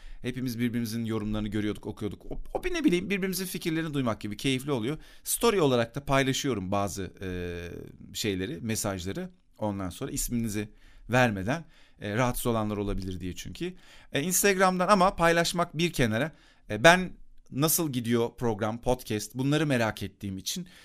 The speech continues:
e, sizlere bu konuda fikirlerinizi sormak istiyorum. E, benimle pel-, paylaşırsanız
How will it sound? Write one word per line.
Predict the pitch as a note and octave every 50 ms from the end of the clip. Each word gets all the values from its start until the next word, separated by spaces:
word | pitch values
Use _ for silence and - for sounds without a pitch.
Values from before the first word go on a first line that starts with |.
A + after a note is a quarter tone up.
| - - _ _ -
e, | G2+ G#2 G#2 G2+ G2+ G2 G2 F#2+ F#2+ F#2 F#2 F#2
sizlere | - - B2+ A#2+ A2 B2+ B2 B2 A#2 A2 - _ _ _ _ _ _ _ _ _ _ _ _ _ _ _ _ _ _ -
bu | A#2+ C3 C#3+
konuda | - C#3+ C3 B2 G2+ A2 G#2 F#2 - -
fikirlerinizi | - C3 - - A#2 A#2 A#2 A#2 A#2+ G#2+ F#2+ A2 A2+ G#2 - _ _ _ _ -
sormak | - - A#2+ A2+ G2 G2 F#2+ -
istiyorum. | - - - G#2 G#2 A2+ D#3 E3 E3 - - - - -
E, | F#2+ F#2+ F#2 F2+ F2+ F2
benimle | F2 D#2+ C#2+ D2 G#2 A2 C3 C#3+ C#3+ D3 D3 C#3+
pel-, | C3 - - A#2+ A#2 A#2 A#2
paylaşırsanız | - - A#2+ A#2 A#2 B2+ - - B2 - - G#2+ G2+ F#2+ - -